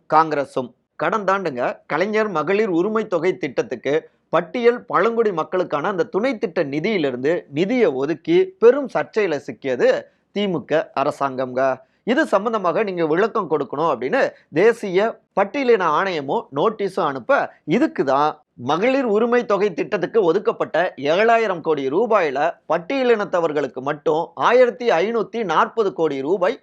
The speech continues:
ஒதுக்கப்பட்டிருக்குங்க. இந்த திட்டத்துல பட்டியலினத்தவர்கள் விடுபடாம திட்டத்துடைய பயன்கள் அவங்களுக்கு சென்றடைவதை உறுதி செய்வதற்காகவே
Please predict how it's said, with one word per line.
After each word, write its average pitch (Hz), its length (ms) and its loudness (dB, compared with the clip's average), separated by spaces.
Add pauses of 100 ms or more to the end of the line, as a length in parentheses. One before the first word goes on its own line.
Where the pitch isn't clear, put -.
(120)
ஒதுக்கப்பட்டிருக்குங்க. 143 1000 -2 (260)
இந்த 262 320 2
திட்டத்துல 175 360 2 (100)
பட்டியலினத்தவர்கள் 185 840 2
விடுபடாம 180 540 2 (140)
திட்டத்துடைய 220 400 4
பயன்கள் 170 580 0
அவங்களுக்கு 151 680 2
சென்றடைவதை 180 580 2
உறுதி 170 320 2
செய்வதற்காகவே 139 840 2